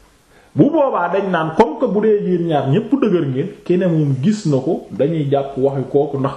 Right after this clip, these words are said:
al musbitu muqaddamun ala naafi. Ki nga xam ne mooy saxal, moom la ñuy jiital ci ki nga xam ne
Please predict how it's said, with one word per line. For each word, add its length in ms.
al 160
musbitu 560
muqaddamun 840
ala 320
naafi. 380
Ki 120
nga 140
xam 180
ne 80
mooy 220
saxal, 320
moom 340
la 100
ñuy 220
jiital 440
ci 100
ki 80
nga 120
xam 260
ne 100